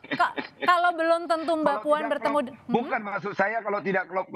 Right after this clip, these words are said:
Speaker 2: eh, waktunya kan nggak bisa ketemu.
Speaker 1: Oh, yang
Speaker 2: Tapi
Speaker 1: penting
Speaker 2: kalau
Speaker 1: klop
Speaker 2: pas
Speaker 1: dulu
Speaker 2: klop
Speaker 1: ya.
Speaker 2: waktunya,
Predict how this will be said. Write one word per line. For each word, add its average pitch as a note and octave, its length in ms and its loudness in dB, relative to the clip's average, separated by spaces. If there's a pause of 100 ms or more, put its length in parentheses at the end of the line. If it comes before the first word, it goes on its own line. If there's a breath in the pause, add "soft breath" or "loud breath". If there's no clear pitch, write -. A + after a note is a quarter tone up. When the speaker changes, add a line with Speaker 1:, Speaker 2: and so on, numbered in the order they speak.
(1040)
Speaker 2:
eh, F3+ 160 6
waktunya F#3 420 0
kan D4 140 0
nggak A#3 180 -2
bisa F#3 180 -6
ketemu. A#3+ 460 0
Speaker 1:
Oh, A#3+ 260 6
yang B3+ 200 2
Speaker 2:
Tapi C4 80 0
Speaker 1:
penting C4+ 100 2
Speaker 2:
kalau G#3 120 4
Speaker 1:
klop B3 100 4
Speaker 2:
pas G#3 80 -2
Speaker 1:
dulu A#3+ 180 2
Speaker 2:
klop A3+ 140 2
Speaker 1:
ya. F#3 180 2
Speaker 2:
waktunya, G3 420 -2